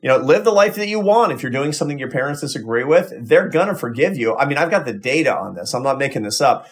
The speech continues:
In virtually all the cases, it's very rare because of the way you're living, your parents disown you.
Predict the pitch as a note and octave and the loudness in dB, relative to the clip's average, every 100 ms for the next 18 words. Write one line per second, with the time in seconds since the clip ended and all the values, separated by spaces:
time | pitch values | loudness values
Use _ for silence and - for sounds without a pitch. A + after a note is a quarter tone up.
0 | _ - E3 D3+ A#2 F#3+ A3+ - G#3 G3 | _ -2 0 0 -2 -2 0 0 -2 0
1 | F#3 C3+ D3+ D3 D3+ - G#2 A2 A2+ A#2 | 2 2 2 0 -4 -4 -6 -8 -10 -12
2 | B2 F#3+ G#3+ G#3 F3+ C3+ A#2+ C3+ A2 F2 | -6 -2 0 0 -2 0 4 4 2 -2
3 | A#2 C3 B2 A#2+ A2 G2+ A2+ C3+ D#3 D3 | -2 0 0 0 -6 -4 0 0 0 -2
4 | B2 A2 C3 D#3+ A#2 F#2 G#2+ A#2 C3 A#2 | -4 0 2 2 0 -6 -8 -6 -2 -2
5 | A2+ A2 D#3+ F#3 C3+ D2+ | -4 -4 -2 -2 -4 -10